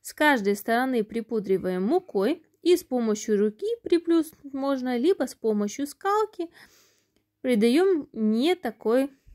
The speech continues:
толстый объем, чтобы они были вот такие вот лепешки. И обжариваем на масле, на небольшом огне, на среднем, до золотистой корочки.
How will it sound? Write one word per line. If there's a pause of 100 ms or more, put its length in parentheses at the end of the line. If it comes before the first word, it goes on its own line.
(360)
толстый
объем,
чтобы
они
были
вот
такие
вот
лепешки. (760)
И
обжариваем
на
масле,
на
небольшом
огне,
на
среднем, (540)
до
золотистой
корочки.